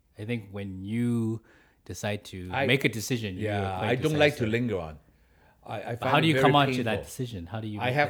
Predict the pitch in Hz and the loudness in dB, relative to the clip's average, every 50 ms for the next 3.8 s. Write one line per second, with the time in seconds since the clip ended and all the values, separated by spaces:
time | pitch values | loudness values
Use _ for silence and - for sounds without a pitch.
0 | - - 107 95 - 139 143 139 147 123 113 110 117 131 131 117 107 90 92 104 | 0 -4 -6 -2 -2 -2 2 2 2 2 2 0 0 -2 -2 -2 -4 -6 -4 -4
1 | 117 120 127 123 113 98 98 92 - 120 107 127 117 - - 87 90 87 - 95 | -4 -4 -4 -6 -8 -10 -10 -10 -10 -10 -10 -10 -12 -12 -12 -14 -14 -14 -12 -12
2 | 104 110 110 - 107 92 82 - 110 104 98 - 101 98 95 98 101 95 90 87 | -10 -10 -12 -12 -14 -14 -12 -10 -10 -10 -8 -6 -4 -4 -2 -4 -4 -4 -6 -10
3 | - - 87 - - 110 110 107 113 131 127 120 95 80 78 | -14 -14 -16 -8 -6 -4 -2 0 0 0 0 -2 -6 -12 -14